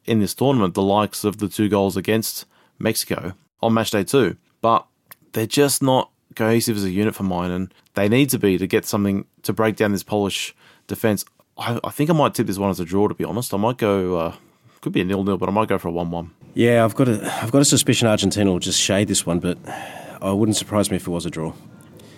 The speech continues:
Speaker 2: Wouldn't surprise me if it was a draw. How, how about, um, Saudi Arabia and Mexico? I think Mexico are obviously, uh, cooked, uh, but,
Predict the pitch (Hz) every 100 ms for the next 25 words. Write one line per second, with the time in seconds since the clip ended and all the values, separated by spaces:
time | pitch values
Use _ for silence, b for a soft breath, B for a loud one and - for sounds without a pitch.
0 | B B - 98 95 - 95 92 87 -
1 | 82 82 82 82 80 85 113 113 107 104
2 | 110 98 95 - - 95 92 87 78 -
3 | - - - - 107 95 90 90 82 82
4 | 87 - 85 78 80 101 87 92 - 87
5 | 87 80 76 - - - 85 85 - 78
6 | - - 85 - - - - 113 - -
7 | B B - 82 85 82 - 90